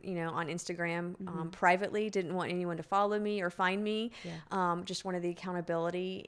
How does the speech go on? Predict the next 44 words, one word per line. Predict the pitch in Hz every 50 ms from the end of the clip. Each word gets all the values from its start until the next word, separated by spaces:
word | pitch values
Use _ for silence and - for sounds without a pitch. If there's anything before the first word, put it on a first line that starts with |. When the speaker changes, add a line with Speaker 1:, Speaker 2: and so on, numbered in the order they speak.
| 180 170 170
Speaker 1:
and | 165 165 165 165 165 165 - - - -
getting | - 185 175 175 170
my | 165 160 156
own | 160 165 170
self | - - 165 160 -
back | 165 165 165 -
in | 170 170
shape. | - - 170 175 190 202 - -
And | 175 165 160 160 160 160
I | - - - _ _ _ _ -
guess | 170 - -
my | 180 175
story | - - - 180 170 170 175
has | 175 170 170 175
resonated | 170 170 170 185 175 170 165 165 170 175
with | 175 -
people, | - - 175 175 - 202 202 202 208 208 202 -
and | - 185 175 170 170 165 165
it's | 165 - -
been, | - - 190 190 190 185 185 -
it's | 190 -
been | - 247 240 214
wonderful. | 196 202 233 254 233 - 180 160 165
I | 175
mean, | 180 180
still | 180 - - 208 202
for | 202 196
my | 196 180 165
own | 175 185
accountability, | 190 190 - 208 190 190 185 185 185 180 185 196 208 208 208
but | 196 - 180 170 -
just | - 185 - -
to | 185
connect | - 196 175 170 170 - 170
with | 170
so | - - 165 160
many | 160 165 160 160 160
women | 165 160 160 160 156 156
Speaker 2:
Yeah. |
Speaker 1:
across | 160 - - 156 160 -
the | - 175
world. | 160 160 165 196 175 156 175 - - _ _ _ _ - - - - - - - - -
Speaker 2:
I | 220 233
think | - - 285 277 294 302 -